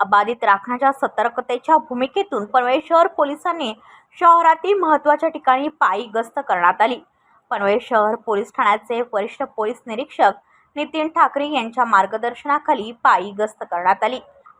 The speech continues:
दिनांक तीन पाच दोन हजार पंचवीस रोजी पनवेल शहर पोलीस ठाणे हद्दीमध्ये पायी गस्ती दरम्यान पनवेल शहर पोलीस ठाणे ते बालाजी मेडिकल, ठाणा नाका, कर्नाळा अकॅडमी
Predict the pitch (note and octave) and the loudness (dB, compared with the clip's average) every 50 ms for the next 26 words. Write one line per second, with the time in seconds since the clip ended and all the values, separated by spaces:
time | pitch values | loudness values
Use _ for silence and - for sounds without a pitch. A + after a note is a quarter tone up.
0 | _ _ _ - D4 D#4 E4 E4+ E4+ E4 E4+ G#4 G#4 - _ F#4 E4 D#4 D#4+ E4+ | _ _ _ -6 0 2 4 4 4 2 -2 -6 -6 -6 _ -8 -6 -6 -6 -6
1 | F4 - D#4 C#4 C4+ D4+ D4+ - - D4+ C4+ C4+ C4+ - C#4 C#4+ D4+ D4+ - B3 | -4 0 2 2 2 2 0 -2 -4 -4 -2 -2 -4 -2 -2 -2 -2 0 -2 -4
2 | G#3 G#3 - C4 C4+ - - D#4+ D#4 - - D4 A#3 F#3+ E3+ - _ _ _ _ | -4 -4 -6 -10 -8 -4 0 0 0 0 0 -2 -2 -2 -2 -4 _ _ _ _
3 | _ - A3+ G#3+ G#3 G3+ G#3 G#3 - - A#3+ A3+ A3+ A3+ - A3 G#3 A3 - - | _ -6 -4 -2 0 0 0 -2 -2 0 0 0 0 -2 -6 -6 -6 -6 -6 -4
4 | C4+ B3 A#3+ A#3+ B3 - - A3+ G3 G3 C4+ D#4+ E4 E4 D4 A3 F#3 F#3 - _ | -4 -2 -2 -2 -4 -4 -6 -8 -6 -6 -6 -6 -4 -4 -2 0 0 -2 -2 _
5 | _ _ _ _ _ - D#4 D4+ D4+ E4 D#4 B3 C4 C4+ - - E4 C#4+ D#4 D#4+ | _ _ _ _ _ 2 2 2 2 0 -4 -4 -4 -6 -6 -8 -8 -2 0 0
6 | D#4 D4+ D4+ C#4+ A3 F#3 F3+ - - - _ _ _ _ _ - E4 D#4 D#4+ E4 | 0 2 2 2 2 2 2 -2 -10 -20 _ _ _ _ _ -2 -2 -2 0 2
7 | G#4 A#4+ A4+ - - F#4+ F4+ F4+ F4+ - - D#4 D4 D#4+ D#4+ - _ - E4 D4+ | 2 0 0 2 2 2 2 2 0 -4 -6 -4 -4 -4 -6 -8 _ -2 0 0
8 | B3 G#3 F3+ - - _ _ _ _ _ _ _ _ _ - A3 G#3 G3+ G#3 F#3 | 0 0 -4 -8 -12 _ _ _ _ _ _ _ _ _ -6 -6 -4 2 4 4
9 | F#3+ G3+ G#3+ A3+ A3+ - C#4 C4 A3+ G3+ G3 A3+ C4+ _ - B3 G3+ - - - | 4 6 4 2 0 -2 -8 -8 -6 -4 -4 -4 -4 _ -2 -2 -2 -2 -4 -10
10 | _ _ _ _ _ _ - - F4+ D#4+ E4 F#4+ G#4 G4 E4+ C4 - F#3+ E3+ D#3+ | _ _ _ _ _ _ 0 2 4 4 4 4 2 2 2 2 4 4 2 2
11 | - - _ _ _ _ _ _ - D#4 D4+ D4 D4 D#4 D#4+ D#4 D#4 - - A3+ | 2 -2 _ _ _ _ _ _ 2 2 4 4 6 6 6 6 4 4 0 -4
12 | - - D#4 E4 E4+ D4+ D4 A#3 G3 G3 | 0 2 2 2 2 0 -6 -8 -8 -10